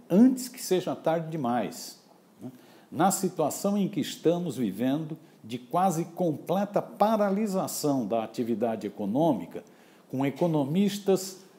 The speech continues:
mais pessimistas já projetando queda do pib acima de dez por cento,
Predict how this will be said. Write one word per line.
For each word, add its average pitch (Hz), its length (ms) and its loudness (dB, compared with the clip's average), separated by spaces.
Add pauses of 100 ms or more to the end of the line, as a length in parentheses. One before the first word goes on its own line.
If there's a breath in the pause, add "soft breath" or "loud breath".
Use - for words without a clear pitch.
(200)
mais 185 300 -2
pessimistas 135 840 0
já 147 140 2
projetando 143 840 0 (140)
queda 135 420 2
do 107 140 -4
pib 135 420 -4
acima 165 360 -2
de 120 120 0
dez 185 280 0
por - 160 -12
cento, 147 440 -4